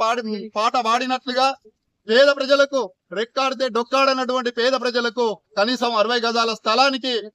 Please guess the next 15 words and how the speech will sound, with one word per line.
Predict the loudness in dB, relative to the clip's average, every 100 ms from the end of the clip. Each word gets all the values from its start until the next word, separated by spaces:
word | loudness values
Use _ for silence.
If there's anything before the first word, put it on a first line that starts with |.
| _
పట్టా | -2 0 0 0
ఇవ్వలేనటువంటి | -2 -2 -2 -4 -6 -4 -4
పరిస్థితి | -4 -6 -2 -2 -2 _ -10
ఈ | -8 -6
ప్రభుత్వాలు | -6 -6 -4 -4 -4
ఉన్నాయి. | -6 -8 -10 _ _ _ -8
పట్టాలు | -4 -2 -2 -4
ఇచ్చినా | 0 0 0
పక్కా | -2 0 0
ఇండ్లు | -2 -4
ఇవ్వలేనటువంటి | 2 4 6 4 -2 -4 -6
పరిస్థితి | -6 -6 -8 -6
ఉంది. | -4 -4 -6 -10 -16 -2 0
సౌకర్యం | 0 0 -2 0 0
కానీ, | 0